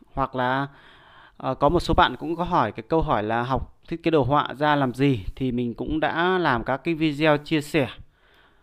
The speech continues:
ở trên đây. Đó, thì cái này là cái mới. Hoặc là gần đây nhất có một số bạn thì nhờ mình đề nghị làm cái gì nhỉ? Ờ, cái bài hướng dẫn của lab sáu môn Photoshop ép poly, thì mình cũng đã làm một cái bài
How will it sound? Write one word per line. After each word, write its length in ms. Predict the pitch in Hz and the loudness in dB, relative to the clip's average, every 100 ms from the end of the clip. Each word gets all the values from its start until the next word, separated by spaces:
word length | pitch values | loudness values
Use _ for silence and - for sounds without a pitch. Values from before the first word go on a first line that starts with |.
| _ _ | _ _
ở 220 | 131 123 117 | -4 -2 0
trên 140 | 151 | 2
đây. 160 | 156 160 - - - - | 4 4 2 -4 -12 -6
Đó, 180 | 123 - | -6 -6
thì 100 | - | -8
cái 160 | - 143 | -4 0
này 220 | 156 127 | 2 0
là 80 | 117 | 2
cái 100 | 135 | 2
mới. 280 | 135 156 160 - - - | 2 2 -2 -12 -20 0
Hoặc 220 | 151 135 | 2 4
là 60 | 147 | 6
gần 140 | 151 | 6
đây 120 | 160 | 6
nhất 180 | 180 220 | 4 2
có 400 | 208 208 214 208 | 4 4 4 2
một 160 | 190 165 | 0 -2
số 140 | - | 0
bạn 260 | 190 170 104 | 4 4 4
thì 340 | 131 123 120 - 73 _ _ _ _ _ - | -2 -2 -4 -8 -20 _ _ _ _ _ -20
nhờ 380 | - - 131 127 | -14 -6 -2 0
mình 180 | 127 127 | 2 2
đề 140 | 127 | 2
nghị 180 | 131 123 | 2 0
làm 240 | 131 127 | 0 0
cái 240 | 117 139 156 | 0 -2 -2
gì 120 | 156 | -2
nhỉ? 120 | 120 104 - - 139 120 - | -2 -6 -12 -20 -18 -18 -6
Ờ, 340 | 123 123 120 - | 0 2 2 0
cái 120 | 127 | 0
bài 220 | 156 139 | 4 4
hướng 140 | 123 131 | 4 2
dẫn 220 | 175 175 | 0 0
của 200 | 147 113 | 0 2
lab 200 | 117 165 | 2 0
sáu 420 | - 135 143 226 - _ _ - | 0 2 2 2 -2 _ _ -8
môn 160 | 139 143 | -2 4
Photoshop 480 | - 147 - 185 185 | 4 4 2 2 2
ép 160 | 175 | 2
poly, 300 | 165 160 156 | 2 4 2
thì 140 | 143 123 | 0 -2
mình 160 | 120 | -2
cũng 160 | - 127 | -4 -4
đã 120 | 143 | -2
làm 220 | 160 127 | 0 0
một 60 | 110 | 0
cái 80 | 123 | -2
bài 380 | 135 110 107 | -2 0 -2